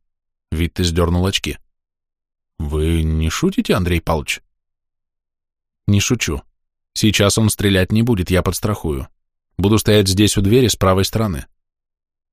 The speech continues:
«У меня тоже есть револьвер»,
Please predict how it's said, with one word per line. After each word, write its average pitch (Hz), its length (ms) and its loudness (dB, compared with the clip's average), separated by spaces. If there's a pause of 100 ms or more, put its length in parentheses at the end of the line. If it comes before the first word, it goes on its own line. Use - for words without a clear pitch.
(880)
«У 85 100 0
меня 90 540 4 (320)
тоже 143 340 0
есть 120 240 0
револьвер», 90 520 2